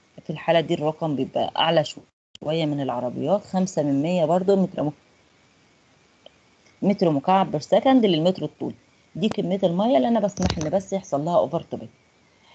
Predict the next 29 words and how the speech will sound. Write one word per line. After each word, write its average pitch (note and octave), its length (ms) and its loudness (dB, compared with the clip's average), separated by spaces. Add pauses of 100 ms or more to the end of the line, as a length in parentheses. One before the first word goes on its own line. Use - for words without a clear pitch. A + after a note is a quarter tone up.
(160)
فالمفروض - 960 -2
لو E3 120 2
أنا F3+ 120 -2
عندي E3 320 -2
القيم E3+ 460 2
دي D#3 240 -2 (300)
أقدر D#3+ 300 2
أستخدمها C#3+ 600 -2
وأعوضها C#3+ 460 2 (120)
هنا G3+ 80 -2
على D#3+ 220 0
حسب E3 340 -2
نوع D#3 280 0 (520)
البريك D3 340 -4
water E3 220 0
اللي C3+ 220 -4
أنا E3+ 140 -2
هستخدمه. D#3 600 0 (420)
يبقى D3+ 220 -2
حضرتك E3 340 0
خلاص D#3 420 -2
في - 60 -10
المعادلة E3 420 2
دي F3 140 0
مفيش F#3+ 360 -2
مجهول D#3+ 320 2
غير D#3 300 0
ار E3+ 80 2
سي، A#3 360 0